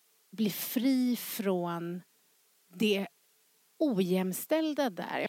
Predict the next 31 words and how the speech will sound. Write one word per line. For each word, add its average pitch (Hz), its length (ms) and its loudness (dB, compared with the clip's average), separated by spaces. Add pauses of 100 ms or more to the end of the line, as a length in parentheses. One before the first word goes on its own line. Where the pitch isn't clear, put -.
(100)
Eh, 180 380 -2
om 226 100 -2
man 240 120 0
tänker 285 340 0
på 240 120 -6
självkänsla 185 640 -4
och 185 60 -4
självförtroende 226 880 -2
så 208 160 -2
är 170 160 -4
det 170 100 -4
så 156 280 -6
att 165 160 -8
jag 202 400 2
har 247 160 -2
inte 277 640 -2 (120)
fått, - 680 -2 (920)
jag 240 200 2
har 302 120 0
inte 294 280 -4
varit 185 380 -6
villkorslös 175 680 -6
älskat, - 580 -6 (300)
utan 226 360 -4 (180)
det 208 140 -4
har 202 140 -2
funnits 226 380 -4
villkor 269 640 2
för - 160 -4
kärleken 156 640 -2 (160)
som 190 340 -2